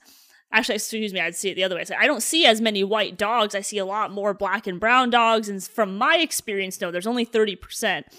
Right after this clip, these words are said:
And, like, I think that your data is skewed and that you're only doing it from a spot, blah, blah, blah. And I go into all this stuff when you're like, "No, Jordan, eighty percent of them, eighty percent of them are white." It's kind of that kind of situation where it's fact after fact kind of proves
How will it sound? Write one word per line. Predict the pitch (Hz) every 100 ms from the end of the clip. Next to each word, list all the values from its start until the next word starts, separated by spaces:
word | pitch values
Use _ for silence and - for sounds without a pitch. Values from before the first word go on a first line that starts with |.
| - - _ -
And, | 190
like, | 190
I | 202
think | 226 226
that | 214
your | 196 196
data | 190 185 180
is | 165 -
skewed | - 285 277 262 254 247
and | 196 180
that | 165
you're | 180
only | 151 175 175
doing | 185 180
it | 170
from | 175
a |
spot, | 165 190 170
blah, | 208
blah, | 208 185
blah. | 180 180
And |
I | 175
go | 185 202
into | 190 190 180
all | 185
this | 180 170
stuff | - 190 165 -
when | 160
you're | 160
like, | 160 170
"No, | 170
Jordan, | 165 160 151 151 160 196 _ _ _ _ 185
eighty | 165
percent | 160 156 165
of | 151
them, | 151 - 170 - _ _ _ _ _ _ 175
eighty | 165
percent | - 165
of | 151
them | 151
are | 156
white." | 156 -
It's | - -
kind | 240 208
of | 180
that | 170 160 -
kind | 165 143
of | -
situation | 180 - 156 160 - -
where | 160 160 147
it's | 180 - -
fact | 202 180 - 175
after | 160 156
fact | - 180 156 - -
kind | 180
of | 160
proves | - 180 175 185 190 202